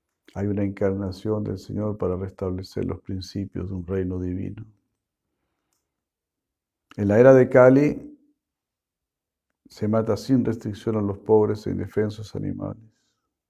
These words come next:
especialmente a las vacas, a quienes los gobernantes les deben toda clase de protección. <clears throat>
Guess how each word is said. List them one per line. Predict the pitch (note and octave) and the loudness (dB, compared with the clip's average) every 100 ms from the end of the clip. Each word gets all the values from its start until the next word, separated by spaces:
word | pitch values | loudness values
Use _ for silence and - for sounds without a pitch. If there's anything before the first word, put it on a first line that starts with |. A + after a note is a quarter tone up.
| _ _ _ _ _ _ _ _ | _ _ _ _ _ _ _ _
especialmente | - - F#2 A#2 A#2+ A#2 A#2 | -16 -10 0 2 2 2 0
a | |
las | G#2+ G2 | 0 0
vacas, | A2+ A#2+ A#2+ F#2+ - - _ _ _ _ _ _ _ _ _ _ _ _ _ _ - | 2 2 0 -12 -14 -20 _ _ _ _ _ _ _ _ _ _ _ _ _ _ -12
a | G2 | -8
quienes | F#2+ G#2+ | -2 0
los | G2+ F#2+ | 0 0
gobernantes | G2+ G2+ G#2 A2 G#2+ | 0 0 0 -2 -2
les | G2 G2 | -4 -2
deben | G2+ G2 F#2+ | -2 -2 -4
toda | G#2+ G#2 G2 | -4 -4 -6
clase | G2+ G2 - | -10 -12 -12
de | G2+ | -12
protección. | - - - - - - F#2+ _ _ _ _ _ | -12 -16 -16 -18 -18 -18 -18 _ _ _ _ _
<clears throat> | C3+ C#3+ A#2 F#2+ F#2 | 4 6 6 2 -6